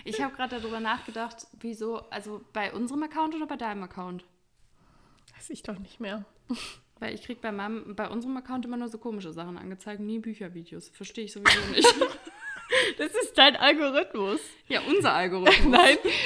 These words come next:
Speaker 2: das, ich glaub, das ist von Gerät zu Gerät unterschiedlich, weil ich seh da nur Büchervideos.
Speaker 1: Ich nehm mich nicht und ich bin immer so, "Wer seid ihr und was wollt ihr von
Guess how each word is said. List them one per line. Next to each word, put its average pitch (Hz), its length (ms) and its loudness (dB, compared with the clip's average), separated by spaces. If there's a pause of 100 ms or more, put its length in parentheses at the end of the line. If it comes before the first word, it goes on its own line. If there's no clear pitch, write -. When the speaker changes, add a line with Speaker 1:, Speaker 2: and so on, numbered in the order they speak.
(120)
Speaker 2:
das, 277 140 -6
ich 285 120 0
glaub, 254 200 4
das 285 140 2
ist 302 140 -2
von 285 160 4
Gerät 226 360 -2
zu 247 140 -4
Gerät 233 320 -4
unterschiedlich, 220 760 -4
weil 196 200 2
ich - 240 -6
seh 254 200 -2
da 233 120 4
nur 262 220 4
Büchervideos. 190 720 -2
Speaker 1:
Ich 226 60 -2
nehm 269 120 0
mich 269 180 -4
nicht 294 220 0
und 220 120 -2
ich 214 120 -8
bin 277 140 0
immer 254 200 0
so, 240 200 -6
"Wer 262 160 -2
seid 262 280 -2
ihr 220 80 -4
und 226 120 -2
was 226 180 -6
wollt 262 240 -2
ihr 403 80 10
von - 220 6